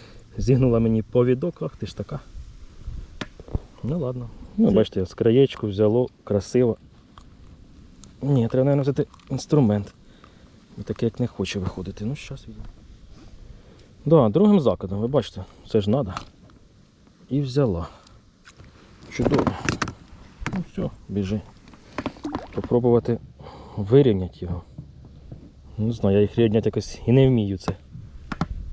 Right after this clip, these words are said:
Speaker 1: Батько вміє. А я не знаю, так, щоб прям вирівняти його, мабуть, ні.
Speaker 2: Ну, давай попробуємо.
Speaker 1: М, по-, поки батько пробує вирівняти мені, я зараз спробую його кинути.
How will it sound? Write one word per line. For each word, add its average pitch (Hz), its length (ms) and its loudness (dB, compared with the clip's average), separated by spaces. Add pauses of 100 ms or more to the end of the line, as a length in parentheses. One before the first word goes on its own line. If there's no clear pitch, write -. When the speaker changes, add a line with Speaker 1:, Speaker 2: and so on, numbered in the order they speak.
(340)
Speaker 1:
Батько 113 420 0
вміє. 92 360 0 (1600)
А 98 40 -8
я 110 180 -4
не 113 140 0
знаю, 90 400 -4
так, - 220 -2
щоб - 140 -8 (320)
прям 110 240 0 (1500)
вирівняти 104 600 0
його, 101 160 -2
мабуть, 101 360 -4
ні. 85 200 -6 (920)
Speaker 2:
Ну, - 80 -16 (300)
давай 175 140 -12
попробуємо. 156 640 -16 (380)
Speaker 1:
М, 95 340 -4
по-, 123 80 -12
поки - 300 -6
батько 117 300 -2
пробує 120 280 4
вирівняти 120 460 4
мені, 107 220 -2
я 131 80 2
зараз 127 160 -2
спробую 123 360 2
його 113 240 2
кинути. 95 380 -6